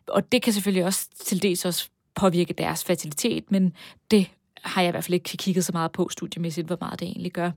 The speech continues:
Og så en lille bibemærkning igen. En klamydiainfektion kan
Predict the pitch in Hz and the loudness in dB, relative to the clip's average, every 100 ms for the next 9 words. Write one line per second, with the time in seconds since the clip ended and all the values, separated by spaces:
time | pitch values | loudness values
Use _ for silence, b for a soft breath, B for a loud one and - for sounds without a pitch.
0 | _ _ _ B B B B - 226 - | _ _ _ B B B B 2 4 6
1 | 294 - 254 262 277 254 _ - 294 294 | 6 4 0 0 0 -2 _ 0 0 2
2 | 220 208 214 208 262 277 233 214 247 311 | 0 0 -2 0 0 0 -2 0 -2 -2
3 | - 285 - - 214 196 190 - | -6 -8 -8 -4 -2 -2 -6 -10